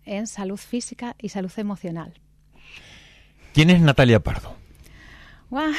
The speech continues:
Speaker 1: <laughs> eso es, eso es una, se-, sería una larga historia que no, no se-, no nos entraría
Speaker 2: Bueno,
Speaker 1: en este
Speaker 2: tenemos,
Speaker 1: momento.
Speaker 2: tenemos tiempo, ¿eh?
Speaker 1: <laughs>
Speaker 2: Tenemos tiempo, por lo menos darnos unas pinceladas. ¿Quién es Natalia Pardo?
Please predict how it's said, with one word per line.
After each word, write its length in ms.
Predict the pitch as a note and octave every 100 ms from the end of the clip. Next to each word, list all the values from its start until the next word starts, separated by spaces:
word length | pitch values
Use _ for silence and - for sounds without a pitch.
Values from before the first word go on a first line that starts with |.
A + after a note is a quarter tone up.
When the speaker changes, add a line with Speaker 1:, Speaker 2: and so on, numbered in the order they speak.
| -
Speaker 1:
<laughs> 140 | B3
eso 300 | C#4 B3+ D#4+
es, 180 | F4+ F#4
eso 280 | - C4 D#4
es 160 | D4
una, 520 | C4 B3 B3 B3 A#3 A#3
se-, 160 | B3
sería 220 | B3+ B3
una 100 | B3+
larga 300 | D4 C#4 C#4
historia 380 | C4 - B3+ C4+
que 100 | B3
no, 300 | A#3 A#3+ A#3+
no 120 | A3+
se-, 160 | A3 A#3+
no 140 | A#3
nos 160 | B3 B3+
entraría 220 | A#3+ D#3
Speaker 2:
Bueno, 120 | A#3 A#3
Speaker 1:
en 40 |
este 80 | B2+
Speaker 2:
tenemos, 140 | D#3+
Speaker 1:
momento. 160 | A3 C4
Speaker 2:
tenemos 280 | D3 A3+ -
tiempo, 360 | B2 A2 A#2
¿eh? 140 | G#3 D3+
Speaker 1:
<laughs> 40 |
Speaker 2:
Tenemos 300 | B2+ D#3+ F#3
tiempo, 180 | C3 A#2
por 140 | F#2
lo 80 | A2
menos 160 | D3 E3+
darnos 240 | F#3 E3+
unas 140 | F3 C#3+
pinceladas. 420 | C#3+ B2+ G2 E2
¿Quién 140 | C3
es 60 | C#3
Natalia 280 | C#3 C3 F2+
Pardo? 340 | C2+ -